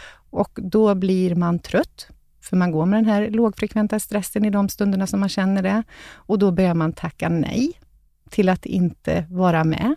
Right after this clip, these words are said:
Och så vill man vara själv. Och när man är själv så är det lätt att känna sig ännu mer ensam.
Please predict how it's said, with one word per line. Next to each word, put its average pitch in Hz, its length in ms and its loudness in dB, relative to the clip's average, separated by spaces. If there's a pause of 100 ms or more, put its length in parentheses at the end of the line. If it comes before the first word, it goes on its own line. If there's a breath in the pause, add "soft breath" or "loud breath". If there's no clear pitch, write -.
(540 loud breath)
Och - 280 -6
så 185 380 2
vill 185 240 0
man 165 180 0
vara 147 100 -2
själv. 202 440 -4 (580)
Och - 320 -2 (200)
när 190 140 2
man 185 160 4
är 180 40 0
själv 220 440 -2
så - 160 -4
är 233 40 2
det 226 80 0
lätt 208 220 -2
att 190 60 -2
känna 180 200 0
sig 165 140 0
ännu 156 320 0
mer 226 300 2 (200)
ensam. 233 760 2